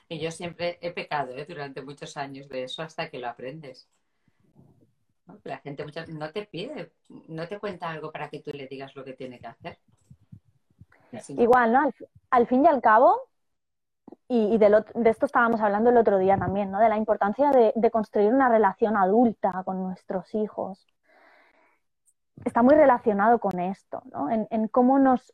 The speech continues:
Speaker 2: cómo nos dirigimos a menudo sin respeto, ¿no? Con nues-, a nuestros hijos y a nuestras hijas les hablamos sin ese respeto, que sí que se lo damos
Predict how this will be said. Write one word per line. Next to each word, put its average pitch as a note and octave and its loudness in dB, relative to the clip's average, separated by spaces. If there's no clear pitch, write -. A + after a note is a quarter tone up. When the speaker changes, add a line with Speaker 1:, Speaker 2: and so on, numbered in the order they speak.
Speaker 2:
cómo A#3+ 2
nos A#3 2
dirigimos G#3+ 0
a A#3 -4
menudo A3 4
sin C4 6
respeto, G#3+ -2
¿no? C#4+ -10
Con A3+ 0
nues-, G#3 -2
a G#3 -10
nuestros F#3+ -8
hijos G3+ -4
y B3+ 4
a A3 0
nuestras F#3 -6
hijas B3 -2
les A#3 0
hablamos G#3+ 0
sin G3 -8
ese F#3+ -6
respeto, G3+ -4
que C#4 4
sí - 2
que A#4 6
se F#4 4
lo C4 6
damos B3+ 6